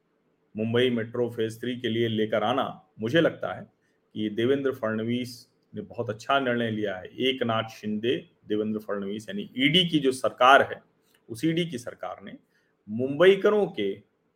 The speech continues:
उनके जीवन स्तर को सुधारने के लिए एक बेहद, जिसको कहें कि बहुत महत्वपूर्ण निर्णय लिया है, बहुत महत्वपूर्ण। मैं उम्मीद करता हूं कि जल्दी से जल्दी ये परियोजना पूरी होगी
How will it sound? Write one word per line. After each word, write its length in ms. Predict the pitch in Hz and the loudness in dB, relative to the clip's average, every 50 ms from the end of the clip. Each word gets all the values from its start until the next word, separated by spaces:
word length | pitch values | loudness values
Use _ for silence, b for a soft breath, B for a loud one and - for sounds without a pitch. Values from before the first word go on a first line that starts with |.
| _ _ _ _ _ 117 | _ _ _ _ _ -10
उनके 400 | 120 117 117 120 110 107 101 - - _ _ _ 101 | -10 -8 -4 -4 -2 -2 -4 -6 -10 _ _ _ -14
जीवन 360 | 104 123 151 165 196 190 175 | -4 -2 2 2 4 2 2
स्तर 260 | 165 165 - 143 127 | -2 -2 -2 -4 -4
को 140 | - - 120 | -4 -8 -12
सुधारने 480 | 113 107 98 95 95 92 95 95 92 87 | -12 -10 -12 -10 -10 -10 -10 -10 -14 -14
के 140 | - - | -16 -18
लिए 160 | 87 - - _ _ _ _ _ _ _ _ - | -18 -18 -18 _ _ _ _ _ _ _ _ -20
एक 180 | 113 113 - 104 | -20 -20 -18 -20
बेहद, 760 | 98 92 98 127 139 147 156 160 156 170 190 190 190 196 - _ _ _ _ _ _ _ _ _ _ _ _ _ _ _ _ _ _ _ _ - | -20 -12 -6 0 2 2 2 2 2 0 -2 -2 -2 -10 -18 _ _ _ _ _ _ _ _ _ _ _ _ _ _ _ _ _ _ _ _ -10
जिसको 220 | 127 143 156 170 | -8 -6 -4 0
कहें 200 | 170 190 196 196 | 2 4 4 4
कि 80 | 196 202 | 2 0
बहुत 360 | 175 165 165 190 208 - - - | 2 4 4 4 4 2 0 -8
महत्वपूर्ण 680 | 123 123 127 151 160 - 202 202 208 247 254 247 226 208 | -6 -4 0 0 2 4 4 2 6 6 4 6 6 6
निर्णय 300 | 190 175 170 165 156 139 | 6 6 8 8 8 6
लिया 300 | 123 123 131 135 131 110 | 6 6 6 8 8 6
है, 260 | - - - - - _ - | 4 0 -12 -16 -18 _ -8
बहुत 260 | 123 139 185 208 208 - | 0 6 6 6 6 6
महत्वपूर्ण। 480 | 127 113 113 117 117 117 - - 82 - _ _ _ _ _ _ _ _ _ _ _ _ - 104 | -6 -6 -6 -8 -10 -14 -18 -18 -20 -20 _ _ _ _ _ _ _ _ _ _ _ _ -6 -4
मैं 60 | 113 | -2
उम्मीद 380 | 120 117 123 151 185 175 165 160 | -2 0 0 0 -2 -2 0 0
करता 240 | 143 123 120 127 | 0 0 0 -4
हूं 140 | 107 107 - - _ _ _ _ _ _ _ _ _ _ - | -6 -6 -8 -12 _ _ _ _ _ _ _ _ _ _ -8
कि 260 | 110 107 107 101 98 110 | -6 -4 -4 -4 0 2
जल्दी 280 | 123 131 147 156 175 | 2 4 4 2 0
से 120 | 165 165 135 | -2 -2 -2
जल्दी 280 | 120 120 123 131 143 | -2 0 0 0 -2
ये 140 | 135 135 131 | -4 -4 -6
परियोजना 520 | 131 123 113 113 113 113 110 123 131 127 120 - - - _ _ _ _ - | -4 -4 -4 -4 -2 -4 -4 -2 -2 0 -2 -2 -6 -12 _ _ _ _ -8
पूरी 180 | 117 120 139 147 | -6 -2 2 2
होगी 340 | 135 123 104 - 160 220 | 2 2 2 -2 -8 -10